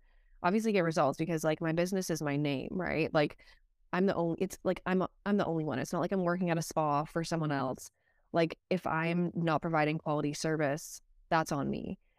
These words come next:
And obviously, like, I do what I do because I care so much and because I relate. So I'm very honest and I'm very, um, like, I'm,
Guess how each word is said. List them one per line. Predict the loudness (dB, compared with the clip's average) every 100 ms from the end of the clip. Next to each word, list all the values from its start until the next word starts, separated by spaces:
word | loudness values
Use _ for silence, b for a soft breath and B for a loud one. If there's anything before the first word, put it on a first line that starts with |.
| _
And | -2 0 0 -4 -8 _ _ -2
obviously, | 0 2 0 0
like, | 0 0 -4 _ -2
I | 0
do | 2 2
what | 2
I | 2
do | 2 0
because | 0 -4 -4 0
I | 0
care | 2 0
so | 0 2
much | 2 0
and | -2
because | -2 -4 -2
I |
relate. | 0 2 2 2 0
So | 0 0 0 -6 _ _
I'm | 4 6
very | 6 4
honest | 4 2 0
and | 0
I'm | 0 0
very, | 0 -2 -2 -2 -4 _ _ _
um, | -2 0 0 -2 -8 -20 -20 _ _ _ _
like, | 0 2
I'm, | 2 2